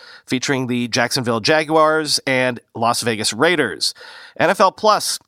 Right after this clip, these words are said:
will have two subscription tiers, a base tier for four dollars ninety-nine cents per month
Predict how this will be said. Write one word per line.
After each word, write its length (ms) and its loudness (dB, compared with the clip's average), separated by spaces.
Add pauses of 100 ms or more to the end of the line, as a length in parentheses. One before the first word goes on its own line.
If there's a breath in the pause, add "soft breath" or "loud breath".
(140)
will 160 2
have 260 0
two 220 -2
subscription 500 -2
tiers, 500 -2
a 160 0
base 460 -2
tier 340 0
for 220 -2
four 180 0
dollars 360 2
ninety-nine 380 0
cents 280 -2
per 180 0
month 320 0